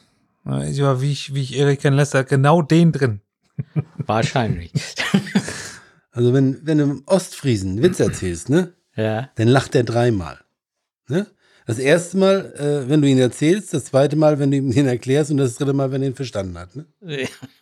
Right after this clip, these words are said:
Speaker 2: <laughs> das ist so.
Speaker 3: Und wenn du in Bayern, äh, einen Witz erzählst, der lacht nur zweimal.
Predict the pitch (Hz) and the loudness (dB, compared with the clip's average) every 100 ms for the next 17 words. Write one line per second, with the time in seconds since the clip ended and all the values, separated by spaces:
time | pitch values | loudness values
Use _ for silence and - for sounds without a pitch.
0 | 175 _ - - - - - - _ - | -14 _ -16 -14 -14 -20 -20 -20 _ -12
1 | 220 - 123 120 - 127 151 165 151 147 | -12 -10 -12 -12 0 2 4 4 4 4
2 | 220 180 113 110 - _ 170 - 160 143 | 4 4 2 -2 -8 _ -12 -2 2 2
3 | 135 143 139 147 139 123 127 120 104 - | 0 0 0 2 0 0 2 2 2 -8
4 | - - 120 123 139 123 - 139 - 135 | -20 -20 -4 0 0 0 -2 -4 -2 -4
5 | 104 87 82 | -4 -8 -14